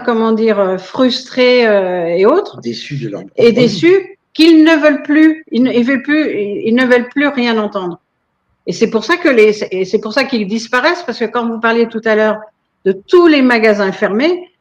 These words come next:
Speaker 1: mais combien sont partis en liquidation judiciaire et qui ont subi les mêmes, euh, les mêmes choses ? C'est l'économie locale.
Speaker 2: Un exemple, Madame Denette, elle est restée, je, combien d'années sans avoir le droit de faire un chèque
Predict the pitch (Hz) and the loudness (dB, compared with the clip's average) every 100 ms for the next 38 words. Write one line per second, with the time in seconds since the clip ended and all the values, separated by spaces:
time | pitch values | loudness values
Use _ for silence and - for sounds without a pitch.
0 | _ _ 202 214 - 311 277 294 320 320 | _ _ 0 0 2 4 6 6 4 2
1 | 294 233 247 - 277 254 240 226 240 220 | -2 -4 -4 -4 -2 0 0 -2 0 0
2 | 214 247 240 226 214 208 254 247 233 220 | 0 -2 -4 -4 -6 -2 -2 0 -2 -4
3 | 208 - 262 226 254 226 208 202 196 180 | -6 -4 -2 0 2 2 0 -2 -2 -4
4 | 175 175 185 190 190 202 208 _ _ _ | -4 -4 -4 -4 -4 -8 -10 _ _ _
5 | - 262 269 277 320 285 285 277 269 262 | -2 2 2 2 4 4 4 4 2 0
6 | 233 220 208 _ _ _ - 135 143 - | -2 -2 -8 _ _ _ -6 -2 -2 0
7 | 170 147 - - _ _ _ - 147 165 | 0 0 -4 -14 _ _ _ -4 0 2
8 | 147 160 170 165 147 139 147 - 151 160 | 2 2 2 0 -2 -2 -4 -6 -4 -4
9 | - - - 170 170 175 175 190 185 185 | -6 -12 -10 -8 -6 -4 0 2 2 2
10 | 214 214 - _ - 202 208 180 175 175 | 2 0 -8 _ -4 2 2 2 0 2
11 | 175 151 202 175 143 170 165 139 170 - | 0 2 2 2 -2 -4 -4 -2 -4 -4
12 | - | -16